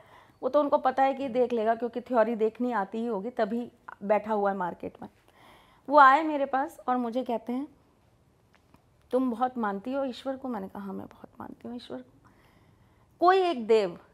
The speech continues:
जिसका तुम मुझे साक्षात्कार दर्शन करा दो, कोई एक भी देव।" जिनका तुम मुझे साक्षात्कार दर्शन करा दो। मैंने कहा, "अंकल जी, आप कल सुबह आइएगा, मैं आपको साक्षात्कार देव का दर्शन कराऊंगी।"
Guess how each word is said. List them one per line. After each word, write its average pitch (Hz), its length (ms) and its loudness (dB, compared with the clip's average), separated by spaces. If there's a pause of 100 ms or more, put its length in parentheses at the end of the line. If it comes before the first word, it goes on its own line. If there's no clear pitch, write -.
(440)
जिसका 269 220 0
तुम 294 160 0
मुझे 277 240 -2
साक्षात्कार 247 800 -2
दर्शन 202 360 -6
करा 170 320 -12
दो, - 80 -20 (1900)
कोई 330 220 6
एक 254 220 0
भी 233 100 0
देव।" 175 220 -4 (1700)
जिनका 240 240 2
तुम 254 140 -4
मुझे 247 220 -4
साक्षात्कार 226 600 -2
दर्शन 220 380 -6
करा - 320 -12
दो। - 80 -20 (1040)
मैंने 247 140 2
कहा, 262 120 6
"अंकल 240 300 2
जी, 262 80 -2
आप 247 220 2
कल 233 120 -2
सुबह 208 340 -6
आइएगा, 190 420 -4 (640)
मैं 233 60 -4
आपको 226 260 -2
साक्षात्कार 277 880 4
देव 240 280 4
का 247 140 2
दर्शन 214 380 -8
कराऊंगी।" 185 440 -14